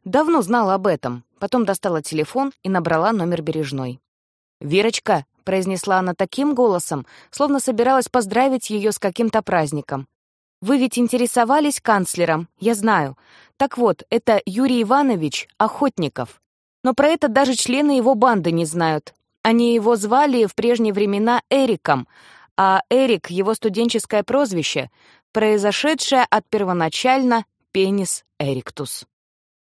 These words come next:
"Я предполагала это", — ответила Вера, "потому что внимательно прочитала ту тетрадочку. Только как мы это докажем?" "Очень просто", — посоветовала Елизавета Петровна.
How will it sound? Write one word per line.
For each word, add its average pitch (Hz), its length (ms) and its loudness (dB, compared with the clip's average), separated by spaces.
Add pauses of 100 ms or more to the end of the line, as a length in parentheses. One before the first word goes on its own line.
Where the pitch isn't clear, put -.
(220)
"Я 339 140 2
предполагала 311 640 2
это", — 202 400 0 (160)
ответила 175 560 -4
Вера, 160 360 -4 (200)
"потому 254 320 2
что 269 120 -2
внимательно 247 600 0
прочитала 247 560 0
ту 269 180 -4
тетрадочку. 240 840 -2 (400)
Только 208 400 -4
как - 240 -2
мы 240 240 2
это 233 320 -2
докажем?" 180 800 -2 (500)
"Очень 233 320 0
просто", — 247 560 2 (320)
посоветовала 160 640 -2
Елизавета 156 600 -2
Петровна. 131 580 -6